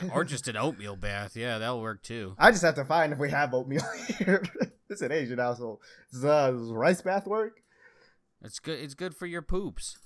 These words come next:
Speaker 2: Mm, true, true, true. Well, yeah, I mean, that was, that was my week. And it was a very, very long and stressful week for me, it seems to be, but I mean,
Speaker 1: On the other side of it.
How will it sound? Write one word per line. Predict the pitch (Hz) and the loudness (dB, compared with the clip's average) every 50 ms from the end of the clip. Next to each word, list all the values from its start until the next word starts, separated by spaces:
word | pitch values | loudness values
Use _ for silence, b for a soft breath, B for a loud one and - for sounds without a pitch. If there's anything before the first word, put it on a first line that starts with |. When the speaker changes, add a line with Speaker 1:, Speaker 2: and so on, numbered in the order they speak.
| - _ _ - | -20 _ _ -18
Speaker 2:
Mm, | 151 180 302 311 240 233 - - | -16 -16 -16 -16 -18 -18 -14 -10
true, | 175 185 185 185 | -8 -8 -8 -8
true, | - 175 170 170 | -8 -10 -10 -10
true. | 170 - 160 156 156 147 - _ - | -10 -10 -12 -12 -12 -14 -18 _ -4
Well, | 143 151 170 | -2 0 2
yeah, | 208 220 190 151 135 | 6 6 6 6 4
I | 151 | 2
mean, | 175 202 202 196 190 | -2 -2 -2 0 2
that | 226 247 240 | 4 4 4
was, | 226 226 214 190 175 - - - _ _ _ _ _ _ _ _ _ _ _ _ _ - | 2 0 -2 -4 -6 -8 -12 -16 _ _ _ _ _ _ _ _ _ _ _ _ _ -12
that | 135 139 160 202 220 202 | -4 0 2 2 2 2
was | 170 131 120 | 0 -2 -2
my | 135 143 143 135 117 | -2 0 2 2 0
week. | 98 101 104 104 104 - - - - _ _ _ _ _ _ _ _ _ - | 0 -4 -6 -8 -10 -12 -18 -20 -20 _ _ _ _ _ _ _ _ _ -6
And | 120 131 156 | -4 0 2
it | 180 | 2
was | 175 151 131 | 2 2 0
a | 123 | -2
very, | 120 147 147 147 139 131 | 0 0 2 2 2 0
very | 123 139 131 123 117 | 0 0 0 0 0
long | 117 120 123 127 127 123 123 123 127 120 - - | 0 0 2 2 2 2 0 -4 -6 -10 -12 -12
and | 117 110 | -12 -12
stressful | - - - 123 123 120 - - 123 117 | -10 -4 -2 -2 -2 -2 -4 -6 -8 -8
week | 117 127 135 131 135 | -8 -10 -10 -12 -12
for | - 147 135 | -14 -14 -12
me, | 135 135 | -10 -10
it | 131 123 | -10 -10
seems | 127 - 139 139 135 - | -12 -12 -12 -12 -12 -12
to | - | -12
be, | 131 139 139 139 135 | -10 -10 -8 -10 -10
but | 120 120 113 110 110 104 - _ _ _ _ _ _ _ _ _ _ _ _ _ _ _ _ _ _ _ _ _ _ _ _ _ _ _ _ _ _ _ - | -8 -8 -8 -8 -8 -10 -12 _ _ _ _ _ _ _ _ _ _ _ _ _ _ _ _ _ _ _ _ _ _ _ _ _ _ _ _ _ _ _ -4
I | 440 508 508 | -2 0 0
mean, | 508 - | 0 -2
Speaker 1:
On | - | -2
the | - - | -4 -8
other | 110 104 95 | -8 -10 -10
side | - - 110 123 151 131 | -10 -8 -6 -6 -6 -6
of | 98 95 | -8 -10
it. | 98 | -10